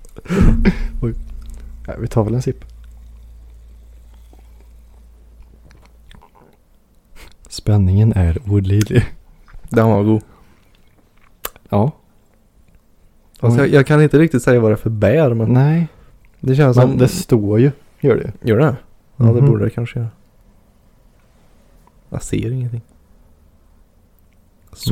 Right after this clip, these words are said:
Speaker 2: Swedish berries.
Speaker 1: Ja, här står det. Eh, ginseng och rosenrot.
Speaker 2: Ginseng?
Speaker 1: Ja. Din säng.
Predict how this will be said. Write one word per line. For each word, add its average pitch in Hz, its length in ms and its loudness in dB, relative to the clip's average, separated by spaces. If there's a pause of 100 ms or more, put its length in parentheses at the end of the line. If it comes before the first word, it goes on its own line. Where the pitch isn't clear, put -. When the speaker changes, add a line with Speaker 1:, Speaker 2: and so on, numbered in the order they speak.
Speaker 2:
Swedish 127 460 0
berries. 117 720 -2 (400)
Speaker 1:
Ja, 123 120 2
här 123 120 4
står 104 160 -2
det. 95 120 -4 (680)
Eh, 113 200 2 (260)
ginseng 120 840 2 (540)
och - 360 -10
rosenrot. 107 920 -2 (640)
Speaker 2:
Ginseng? 123 840 0 (580)
Speaker 1:
Ja. 117 240 2 (480)
Din 110 340 2
säng. 107 360 2